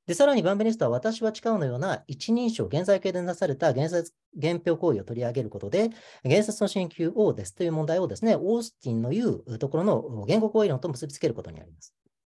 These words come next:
先ほど引用したフーコーの議論が、言説の進級をめぐるバンベニストのこうした分析を参照したものであるということは、まあ、すでに明らかでしょう。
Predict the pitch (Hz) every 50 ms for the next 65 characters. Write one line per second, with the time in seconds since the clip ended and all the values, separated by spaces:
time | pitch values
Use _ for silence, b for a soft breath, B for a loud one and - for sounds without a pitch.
0 | _ _ - - - 139 139 196 202 196 196 196 202 202 190 - - 185 190 208
1 | 208 160 131 110 113 139 143 120 107 147 202 202 202 B B B B B B -
2 | 190 202 - 226 - 214 208 202 196 - 214 208 202 208 190 185 185 180 202 208
3 | 208 220 202 123 110 143 175 196 208 226 226 - 113 - 175 196 220 - 208 202
4 | 214 208 214 208 - 233 208 139 - 180 190 202 196 - - 202 196 - - 196
5 | 190 196 196 180 160 135 135 135 151 151 147 202 202 233 220 175 113 - - 139
6 | 135 - 165 151 123 104 95 - 139 135 - 80 - 87 - - -